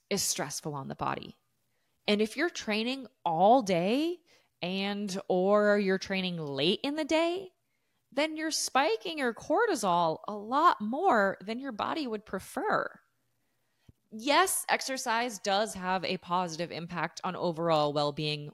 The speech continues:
when it is implemented mindfully and not taken to the extreme. But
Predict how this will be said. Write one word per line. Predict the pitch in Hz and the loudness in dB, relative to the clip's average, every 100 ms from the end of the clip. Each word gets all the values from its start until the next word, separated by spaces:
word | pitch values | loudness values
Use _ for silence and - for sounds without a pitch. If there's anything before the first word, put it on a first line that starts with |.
| - | -8
when | 170 156 - | -4 -4 -6
it | 170 - | -6 -4
is | 156 | -4
implemented | 156 147 151 143 139 139 135 | -4 -6 -4 -4 -4 -8 -6
mindfully | 143 143 233 - 190 151 139 156 - - | -2 2 2 0 -2 0 -2 -6 -10 -12
and | 151 156 | -12 -6
not | 151 185 294 | 2 4 4
taken | - 160 165 | 0 -6 -8
to | - 135 | -10 -10
the | - | -10
extreme. | - - 143 160 196 - _ _ _ _ _ - _ - | -10 -10 -8 -6 -6 -8 _ _ _ _ _ -20 _ 0
But | 190 170 | 2 2